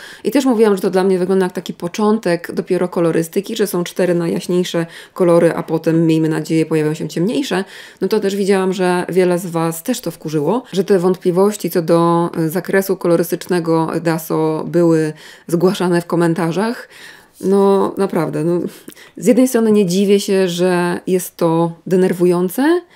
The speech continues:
no bo sama dla mnie, jeżeli jestem albo pokryta samoopalaczem, albo jestem po wakacjach i jestem opalona, to wiem, że na jakiś czas, em, kolorówka polska do cery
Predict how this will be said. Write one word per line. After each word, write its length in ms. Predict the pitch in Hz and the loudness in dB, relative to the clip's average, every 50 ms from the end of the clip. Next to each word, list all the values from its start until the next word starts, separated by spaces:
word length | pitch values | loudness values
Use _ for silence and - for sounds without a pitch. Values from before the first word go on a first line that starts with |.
| - - - - | -20 -20 -12 -6
no 100 | - 196 | -4 0
bo 200 | 185 226 196 - | 2 2 2 2
sama 340 | - - 220 208 214 190 190 | 2 -2 0 0 2 2 2
dla 200 | 180 190 185 185 | 2 2 2 2
mnie, 200 | 190 180 175 180 | 2 0 0 2
jeżeli 300 | - 208 196 190 180 190 | 2 2 0 2 2 0
jestem 240 | 185 190 - 180 185 | 0 0 -2 -6 -4
albo 160 | 190 185 196 | -2 -2 -2
pokryta 560 | - 185 170 - 175 - 180 185 180 175 170 - 175 | -2 -4 -6 -6 -4 -2 -2 0 0 0 -2 -4 -4
samoopalaczem, 640 | - 180 180 175 175 180 180 190 190 196 180 175 | -2 -2 -2 -2 -2 -2 -4 -4 -2 -2 -2 -2
albo 160 | 170 170 175 | -2 0 -2
jestem 220 | 170 170 - 175 165 | -2 -2 -4 -6 -6
po 80 | 180 | -6
wakacjach 440 | 170 175 170 - 226 - - 190 - | -6 -6 -6 -6 -6 -6 -6 -6 -4
i 40 | - | -4
jestem 220 | 165 - 180 185 | -6 -4 -4 -6
opalona, 420 | 185 180 214 240 262 247 240 233 240 - - - - - | -4 -2 -2 0 0 0 -2 -4 -6 -10 -20 -20 -18 -10
to 120 | - 254 254 | -4 0 2
wiem, 140 | 294 269 | 2 2
że 80 | 277 247 | 2 2
na 120 | 240 233 | 0 0
jakiś 260 | 226 233 - 214 226 - | -2 -2 -4 -6 -6 -4
czas, 420 | - 214 208 214 - - - - | -2 -2 -2 -2 -4 -10 -8 -6
em, 280 | - 196 190 196 196 180 | -4 -2 -2 -2 -2 -2
kolorówka 460 | - 202 208 202 214 214 - - 190 | 0 0 2 2 2 0 0 -8 -8
polska 720 | - - - 196 202 202 202 - - - 180 175 170 160 - | -6 -2 0 2 2 2 0 -4 -6 -2 -2 -2 -2 -2 -2
do 140 | 160 175 170 | -2 -4 -4
cery 540 | - - - 190 185 185 175 170 170 - | -4 -4 -2 -2 0 2 2 2 0 -2